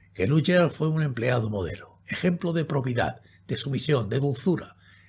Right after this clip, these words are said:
de deferencia hacia sus jefes y empleo, ejemplo de regularidad.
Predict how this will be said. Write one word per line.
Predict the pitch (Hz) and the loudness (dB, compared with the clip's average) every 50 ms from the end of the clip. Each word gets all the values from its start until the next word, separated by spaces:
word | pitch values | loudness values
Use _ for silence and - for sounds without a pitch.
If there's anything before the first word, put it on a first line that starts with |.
| _ _ - | _ _ -2
de | 120 127 | 0 2
deferencia | 139 139 123 127 165 190 202 185 196 - 180 165 | 2 2 2 2 2 2 2 0 0 -2 -2 -2
hacia | 151 - 135 135 | -2 -2 -4 -4
sus | - - 123 - - | -4 -6 -8 -6 -4
jefes | - 180 170 - - 175 143 - - | -2 -2 -2 -2 -2 -4 -4 -2 -2
y | 131 | -4
empleo, | 107 104 104 - - 147 151 127 135 139 139 120 - - - | -4 -4 -6 -6 -4 -2 -2 0 0 -2 -2 -2 -6 -10 -12
ejemplo | - 117 101 - - 160 156 156 156 151 131 | -10 -10 -6 -2 -2 -2 -2 -2 -4 -6 -6
de | 127 123 | -6 -6
regularidad. | 117 113 107 101 101 101 95 92 - - - 65 - - | -4 -4 -4 -4 -4 -4 -4 -4 -6 -6 -8 -10 -10 -12